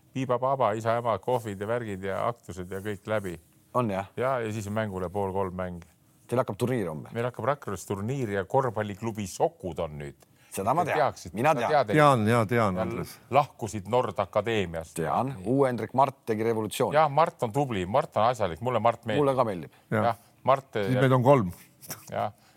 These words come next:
Speaker 1: Ja muidugi see on kõige hullem, kui ma peaks seda kohe avaetapil, noh, nagu kurvastama.
Speaker 2: Ma tean, ma võin siseinfona öelda, Mardil on praegu natuke probleeme,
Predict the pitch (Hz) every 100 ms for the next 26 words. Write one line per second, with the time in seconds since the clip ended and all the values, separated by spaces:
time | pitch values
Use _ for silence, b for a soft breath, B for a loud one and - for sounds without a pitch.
0 | b 117 117 104 117 117 117 117 113 101
1 | 98 98 101 98 - 98 101 101 98 110
2 | 95 78 85 - 101 - 87 82 - -
3 | 92 90 82 92 101 78 - 113 143 139
4 | 123 131 123 147 135 135 113 113 120 104
5 | 135 107 104 110 123 107 123 95 95 104
6 | 135 113 85